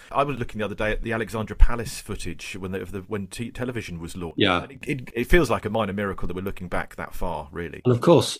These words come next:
Speaker 2: those, those images that we have from Adi Pali in the early days of T V, you know, they are not recordings of T V broadcasts. That is someone with a film camera recording what was going on in that T V studio. <laughs> There's a subtle difference there. Yeah.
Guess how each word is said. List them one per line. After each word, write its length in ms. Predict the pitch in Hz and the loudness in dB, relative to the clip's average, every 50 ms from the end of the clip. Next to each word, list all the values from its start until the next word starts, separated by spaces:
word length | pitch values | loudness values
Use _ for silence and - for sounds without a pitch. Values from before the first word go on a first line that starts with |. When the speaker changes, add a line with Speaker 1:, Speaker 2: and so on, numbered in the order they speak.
| - | -4
Speaker 2:
those, 440 | 107 104 110 120 120 113 104 92 - | 0 4 6 8 8 8 8 4 0
those 280 | 104 - 110 107 104 98 | -2 0 2 2 4 4
images 320 | 107 113 110 104 95 85 | 4 4 4 4 2 0
that 120 | - 107 | -2 -4
we 120 | 82 95 90 | -2 -2 0
have 200 | 82 95 92 - | 0 0 0 0
from 180 | - 90 87 | 0 0 0
Adi 180 | 90 90 87 87 | 2 2 0 0
Pali 260 | - 101 101 101 92 | 2 2 2 4 4
in 80 | 85 80 | 2 2
the 80 | 85 | 2
early 180 | 87 87 85 87 | 2 2 2 2
days 200 | 82 85 82 78 | 2 0 0 -2
of 100 | 82 73 | -4 -4
T 200 | - - 95 87 | -2 0 0 2
V, 360 | 87 92 87 82 139 156 226 277 | 4 4 4 4 2 0 0 2
you 60 | - | 2
know, 180 | 92 85 82 82 - - - | 2 2 2 0 -4 -6 -2
they 160 | - 110 110 110 | 2 4 4 6
are 140 | 98 101 | 6 6
not 200 | 101 110 127 - | 6 6 6 4
recordings 540 | - 101 - - 143 139 127 120 104 98 85 | 2 0 6 8 10 10 10 10 8 6 4
of 120 | 101 90 - | 2 -2 -2
T 180 | - - 120 | 0 0 2
V 160 | 92 98 92 | 2 2 2
broadcasts. 760 | 85 113 113 120 113 - 80 73 73 - - - - - - - _ - | 4 4 4 4 2 0 -2 -4 -4 -6 -8 -10 -12 -12 -14 -4 _ 2
That 100 | 104 104 | 4 6
is 140 | 110 107 - | 6 6 6
someone 320 | - 120 107 104 98 95 98 | 6 6 6 8 6 6 4
with 100 | 92 85 | 4 2
a 60 | 87 | 0
film 460 | - - - - 190 196 165 127 110 | -2 0 4 8 10 10 10 10 8
camera 560 | - - 95 82 78 73 78 85 104 117 117 - _ - | 6 4 2 0 2 0 0 0 0 0 -2 -6 _ 0
recording 560 | 113 107 98 - - 123 113 110 107 104 104 | 2 2 4 6 8 8 10 10 10 10 10
what 160 | 101 123 - | 10 8 8
was 120 | 113 104 | 4 4
going 260 | - 117 104 101 98 98 | 6 6 6 8 8 6
on 140 | 98 98 | 6 6
in 100 | 98 95 | 6 6
that 160 | 95 95 - - | 6 4 2 4
T 180 | - 123 117 | 6 6 8
V 140 | 107 117 117 | 8 8 6
studio. 480 | 113 - - 85 - - 82 - - 85 - _ - | 4 2 0 -2 -2 -2 -4 -4 -6 -10 -12 _ -12
<laughs> 580 | - - - - - - - - - - - | -12 -10 -12 -14 -16 -16 -16 -14 -14 -4 0
There's 140 | - 113 107 | 2 2 4
a 60 | - | 4
subtle 300 | 113 - 160 156 - 143 | 4 4 6 6 8 10
difference 400 | 135 143 135 - 117 87 78 - | 10 10 10 8 6 4 4 2
there. 280 | - 92 80 76 80 - | 0 0 0 0 0 2
Yeah. 280 | - 123 117 107 95 - | 4 6 6 6 4 2